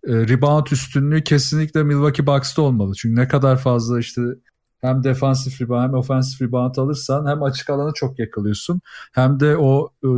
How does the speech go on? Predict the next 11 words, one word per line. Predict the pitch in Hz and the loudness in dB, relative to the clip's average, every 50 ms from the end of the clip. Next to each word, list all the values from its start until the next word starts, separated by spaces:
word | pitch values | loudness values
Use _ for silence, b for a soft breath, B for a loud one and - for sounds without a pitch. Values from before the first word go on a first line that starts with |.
| 120 - | 0 -2
fizik | - - 123 110 127 143 - | -2 -2 0 2 2 2 2
avantajıyla | 147 139 135 139 139 135 131 147 143 135 139 147 143 143 147 156 165 165 B B B B _ - | 2 2 4 2 2 2 2 2 2 2 4 2 2 2 2 2 2 0 B B B B _ 0
rakip | 127 127 131 160 - - | 0 0 0 -2 -4 -2
potada | - 139 131 147 135 139 139 | 0 0 2 2 2 2 0
çıkaracağın | 135 - - - 143 135 127 135 143 139 139 | -2 -2 -2 0 2 2 2 2 2 2 2
hücum | 139 135 147 143 147 | 2 2 2 0 0
reboundları | 131 127 127 120 113 - - 143 160 165 | 0 2 2 0 0 0 -2 0 2 2
ekstra | 151 143 - - - 151 151 | 0 0 -2 -2 0 0 0
ikinci | 139 - - 147 147 143 | 0 0 -2 -2 -2 0
şansları | - 151 139 139 131 - - 147 147 147 | 0 0 0 0 0 0 -2 0 0 2
yaratıyorsun. | 139 117 107 - - 101 95 - - - - | 2 0 0 -4 -6 -12 -14 -14 -14 -20 -20